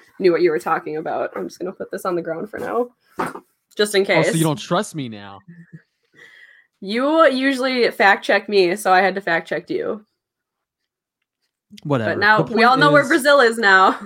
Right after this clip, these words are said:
Speaker 1: <laughs>
Speaker 2: Yes. So now we know where Tulio is. Thank you for
Speaker 1: <laughs>
Speaker 2: showing up and watching the show.
Speaker 1: Yeah, thank you
Speaker 2: Um,
Speaker 1: for pointing out that I don't know where anything is in the world. <laughs>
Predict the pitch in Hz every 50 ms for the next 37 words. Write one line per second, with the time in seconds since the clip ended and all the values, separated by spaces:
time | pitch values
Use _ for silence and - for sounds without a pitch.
0 | - - - - - _ _ _ _ _ _ _ _ _ _ _ _ _ _ _
1 | _ _ - 156 156 151 131 - - - - - _ _ _ _ - - 123 131
2 | 151 175 180 175 165 165 170 170 170 147 135 151 160 156 _ _ - - 156 147
3 | 131 117 110 107 107 104 104 104 104 101 98 - - _ _ _ _ _ 127 143
4 | 160 151 170 165 156 156 143 - - 220 208 214 - 143 131 - - 151 139 139
5 | 135 135 135 135 135 135 _ _ _ _ - 117 107 110 110 113 117 - - 117
6 | 107 107 - - 120 110 110 110 107 107 240 214 202 202 202 202 202 208 208 208
7 | 208 214 220 208 190 185 180 180 180 196 - - _ _ - 208 196 196 190 185
8 | 175 170 165 - - _ - 208 185 170 160 160 - - - 226 214 _ _ _
9 | _ 160 160 170 - 180 180 175 170 175 165 147 170 170 165 185 170 160 160 156
10 | 175 220 226 202 180 175 175 160 175 180 196 196 254 294 -